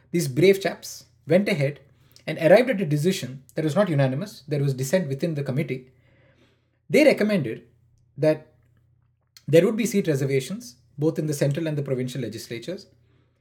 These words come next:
At the center, Muslims would be offered reservation of seats in provinces in which they were a minority, and this reservation would be in proportion to the population. Muslims could contest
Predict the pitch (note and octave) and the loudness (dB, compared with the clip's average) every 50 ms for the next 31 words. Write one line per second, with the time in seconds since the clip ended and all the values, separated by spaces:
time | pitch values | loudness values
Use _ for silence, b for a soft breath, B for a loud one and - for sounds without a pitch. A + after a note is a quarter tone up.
0 | _ _ _ _ _ _ _ - E3 F3+ E3+ A#3+ A3 - F#3+ D#3 C#3+ C#3 F3+ A3 | _ _ _ _ _ _ _ -2 -2 0 0 -2 -2 0 0 0 2 0 -2 -2
1 | - - - _ _ _ _ - E3 D3+ - G3+ G3+ G3+ E3+ G3 F#3 E3 F3+ D#3+ | -2 -6 -18 _ _ _ _ -6 -6 -4 -2 0 0 2 2 2 0 2 2 2
2 | D#3 D3 - F3+ B2 D3 D3+ C#3+ D#3 E3 E3+ E3+ F#3 E3 C#3+ - D#3+ D3 - D3 | 2 4 2 2 2 2 0 0 0 -2 -2 -2 -4 -6 -4 -4 -6 -6 -6 -6
3 | C#3 - E3 F3+ G3 G#3 F#3 C#3+ - D#3+ D#3 - b b b b b b b D3+ | -4 0 2 2 2 2 0 -2 -4 -6 -10 -10 b b b b b b b -4
4 | D3+ D3+ E3+ E3+ - D3+ D#3 D#3 E3 D3+ C#3 C#3 C3 B2 D3+ F3 F#3+ E3+ C#3 - | -4 -2 -2 -2 -2 0 2 2 2 2 2 0 0 0 2 2 2 2 0 -2
5 | C3+ - - _ _ _ _ - D3+ D#3 D#3 F#3+ F#3+ - E3+ E3 D#3+ F#3+ G3 F#3+ | -6 -10 -12 _ _ _ _ -8 -4 -2 0 0 0 2 2 4 4 4 4 4
6 | D#3+ C#3+ - F3+ F3+ F3 D3 D3 C#3+ D3+ D3+ C#3+ C3+ C3+ C#3 D#3 D3+ C#3 F3 E3 | 2 0 -2 -6 -8 -8 -6 -4 -2 -2 -4 -4 -6 -8 -6 -6 -6 -6 -6 -6
7 | D#3 D#3 E3+ E3+ - D3+ C#3 - C3 G#2+ F#2+ - - G2+ - _ _ _ _ _ | -6 -6 -6 -4 -2 -2 -2 -2 -6 -8 -8 -10 -14 -18 -20 _ _ _ _ _
8 | _ _ _ _ _ _ _ _ _ _ _ _ _ _ _ _ _ _ _ _ | _ _ _ _ _ _ _ _ _ _ _ _ _ _ _ _ _ _ _ _
9 | _ _ _ _ F3 E3+ - A3 G#3 G3 - - A3+ A3 A3 A3 - - _ _ | _ _ _ _ -4 -4 -2 0 0 -2 0 2 2 2 2 2 -2 -10 _ _
10 | _ _ _ - D3+ D#3 D3 F3+ F3+ F3 - - - - | _ _ _ -4 -4 0 4 4 4 4 4 -2 -14 -18